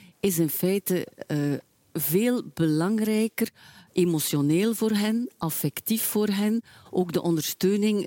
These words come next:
die ze daar krijgen, het kunnen delen met elkaar, is ontzettend, eh, belangrijk. En dat is zelfs zo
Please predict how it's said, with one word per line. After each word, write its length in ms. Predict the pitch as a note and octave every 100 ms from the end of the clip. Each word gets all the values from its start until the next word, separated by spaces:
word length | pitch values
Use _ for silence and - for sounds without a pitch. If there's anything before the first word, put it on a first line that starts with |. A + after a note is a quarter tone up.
| E3
die 140 | F3+
ze 140 | D3+ D3
daar 240 | C3 C3+ -
krijgen, 580 | D#3+ E3+ G3 F#3+ G#3 F#3+
het 280 | D#3 - -
kunnen 420 | D#3+ D3 C#3 B2+
delen 420 | D#3 F#3 G3+ G3+
met 180 | G3 -
elkaar, 520 | F3+ - F#3 F#3 -
is 200 | D#3+ - - - -
ontzettend, 680 | - D#3 - G#3 F3+ D#3+ - -
eh, 160 | D3 D3
belangrijk. 500 | C3+ C#3 E3 G3 G3
En 160 | - F3
dat 180 | E3+ B3
is 180 | -
zelfs 380 | - E3+ G3+ -
zo 220 | - G3+